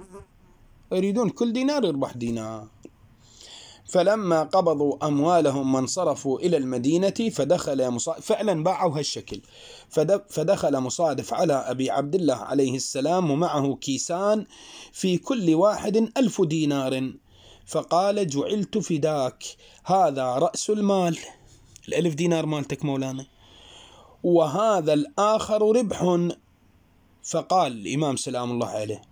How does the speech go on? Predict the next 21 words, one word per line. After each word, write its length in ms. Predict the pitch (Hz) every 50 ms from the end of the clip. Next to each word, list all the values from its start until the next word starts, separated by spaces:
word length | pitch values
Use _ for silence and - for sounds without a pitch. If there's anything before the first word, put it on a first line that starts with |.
| _ -
"إن 240 | 208 208 170 156 147
هذا 420 | 135 143 170 170 160 143 135 131
الربح 440 | 127 120 139 185 202 180 - - 202 196 196 196 190 185 - - _
كثير." 720 | - 190 165 - - 247 220 165 147 139 135 135 131 123 - - _ _ _ _ _ _ _ _ _ - - - _ _ _ _ _ _ _ -
هواية 360 | - - 202 233 247 240 214
هذا، 260 | 180 180 214 202 196 170
قال 140 | 185 180
له: 60 | 165 -
"كلش 360 | - 233 240 240 - - 208
هواية، 440 | 190 226 208 202 190 180 165 - _ _ _ _ _ _ -
لكن 240 | 165 - - - -
تعال 280 | - 151 202 220 202
قل 100 | 196 262
لي 60 | 240 220
ايش 100 | 180 -
سويت؟" 500 | - 247 254 247 226 208 185 175 - - - - - - - - - - - - - -
ولكن 580 | 156 160 165 185 208 240 240 208 - 208 190 190
ما 200 | 208 254 302 294
صنعته 640 | - - 226 208 202 156 160 - 180 156 165 165
في 100 | 151 -
المتاع، 680 | 175 160 156 151 151 - 147 139 135 127 127 123 127 -